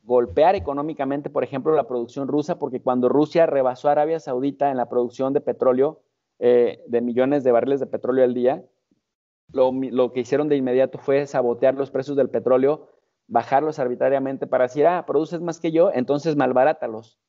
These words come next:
véndelos a precios más bajos", aunque nosotros también, eh, con esta estrategia depredadora de precios del petróleo, también llevamos cierta pérdida, no vas a poder sostenerte en la producción. Y cuando vieron que sí se sostenía Rusia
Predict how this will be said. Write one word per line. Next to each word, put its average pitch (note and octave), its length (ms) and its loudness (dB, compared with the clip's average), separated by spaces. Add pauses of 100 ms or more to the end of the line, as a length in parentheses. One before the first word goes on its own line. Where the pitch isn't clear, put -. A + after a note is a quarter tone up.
(400)
véndelos C#3+ 440 0
a C3 80 -14
precios C3+ 300 -4
más C3 180 -2
bajos", C#3+ 420 -4
aunque B2 320 -4
nosotros C3 400 -4
también, C3 460 -2 (320)
eh, A#2 240 4
con A#2+ 120 -2
esta B2+ 200 -6
estrategia B2+ 480 -2
depredadora B2 520 4
de B2 120 2
precios B2+ 340 -4
del B2 120 -8
petróleo, C3 600 0 (280)
también A#2+ 360 0
llevamos C3+ 280 2
cierta C#3 300 -4
pérdida, C#3 640 0
no B2 200 -2
vas C#3 140 0
a D3 60 -10
poder B2+ 260 2
sostenerte B2+ 800 -2
en A2+ 80 -2
la A2 80 -2
producción. B2 400 -2
Y C#3+ 80 2
cuando C3 240 0
vieron D#3 220 4
que C#3+ 80 -6
sí E3 100 -8
se E3 120 -10
sostenía D3 420 -2
Rusia D#3 440 -2